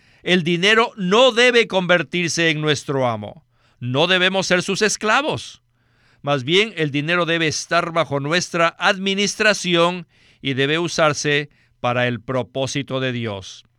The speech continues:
De no ser así, nos esclavizará y no podremos entrar en el reino de Dios. ¿Se dan cuenta?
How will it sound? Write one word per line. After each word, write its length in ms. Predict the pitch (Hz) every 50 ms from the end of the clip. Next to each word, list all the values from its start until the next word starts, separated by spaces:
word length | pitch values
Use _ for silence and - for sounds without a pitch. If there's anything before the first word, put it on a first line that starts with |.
| _ _ _ _ _ _ _ _ _ _ _ _
De 100 | - 180
no 100 | 208 240
ser 160 | 214 - 262 269
así, 460 | 233 - - 233 233 240 226 214 - _ _ _ _ _ _ -
nos 160 | 139 143 135
esclavizará 840 | 151 135 - - 147 139 135 135 120 131 127 131 160 185 202 202 _ _ _ _
y 140 | 143 135 131
no 180 | 147 170 170
podremos 500 | - 147 143 143 147 165 170 170 160 -
entrar 460 | 165 160 156 131 - 135 135 135 135 -
en 140 | 147 139 139
el 140 | 139 135 127
reino 380 | 120 123 123 123 120 120 120
de 100 | 120 123
Dios. 560 | 113 113 117 113 107 104 101 - - - - _ _ _ _ _ _ _ _ _ _
¿Se 160 | - - 156
dan 180 | 170 185 180 165
cuenta? 460 | - 175 180 180 175 190 185 180